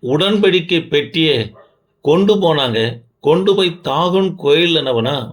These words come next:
உடன்படிக்கை பெட்டியை வைத்தாங்க. தேவ பிள்ளைகளே, மறுநாள் காலையில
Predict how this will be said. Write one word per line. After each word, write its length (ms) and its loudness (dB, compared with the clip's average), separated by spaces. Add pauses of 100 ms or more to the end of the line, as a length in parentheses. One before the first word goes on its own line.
(240)
உடன்படிக்கை 640 0
பெட்டியை 440 -4
வைத்தாங்க. 520 -4 (680)
தேவ 340 2
பிள்ளைகளே, 520 0 (800)
மறுநாள் 640 0
காலையில 480 -2